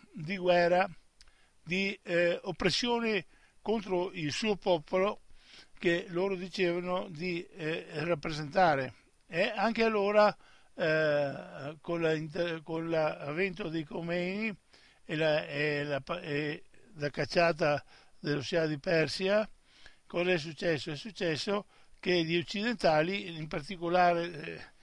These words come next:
la Francia di allora, ha favorito l'andata in, eh, eh, in, eh, Teheran di Khomeini, che era in Francia. Lui è arrivato, eh, lì e ha ovviamente,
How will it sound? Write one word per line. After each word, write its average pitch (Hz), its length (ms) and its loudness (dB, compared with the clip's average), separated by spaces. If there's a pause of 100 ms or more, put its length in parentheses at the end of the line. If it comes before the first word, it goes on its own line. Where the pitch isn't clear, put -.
(260)
la 156 160 2
Francia 170 440 2
di 175 140 -4
allora, 180 460 2 (520)
ha 185 200 8
favorito 175 800 2 (1300)
l'andata 156 720 6 (540)
in, 170 300 -4
eh, 147 500 -4 (100)
eh, 135 520 -6
in, 156 240 -8
eh, 139 360 -4 (480)
Teheran 156 600 2 (360)
di 151 160 -4
Khomeini, 190 680 0
che 151 120 -2
era 151 220 0
in 175 100 -6
Francia. 190 600 0 (640)
Lui 190 220 0
è 170 120 4
arrivato, 170 640 2
eh, 196 320 -6
lì 214 380 0
e 202 220 -2
ha 180 280 4
ovviamente, 160 840 -4